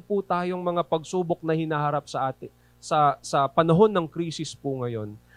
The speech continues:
Ang tangi pong bagay na makakapagpatuloy sa atin na lumaban sa hamon ng buhay,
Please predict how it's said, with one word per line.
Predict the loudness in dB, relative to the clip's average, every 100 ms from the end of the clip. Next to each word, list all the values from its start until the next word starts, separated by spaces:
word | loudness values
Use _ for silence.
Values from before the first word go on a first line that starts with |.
| -4
Ang | -2 -2
tangi | 0 -2 -2 -4 -8
pong | 2 4 4 -2 -6
bagay | 2 4 4 2 0 2
na | -2
makakapagpatuloy | -2 -2 0 0 -2 4 4 4 -4 -20 _ _ _ -4 -2 2 4 8 8 6
sa | 2 4 4
atin | 6 4 4
na | 2 2 0 _ _ -6
lumaban | 6 8 12 12 12 8 4
sa | 4 6
hamon | 6 6 2
ng | 0 -2
buhay, | -4 -2 0 0 -2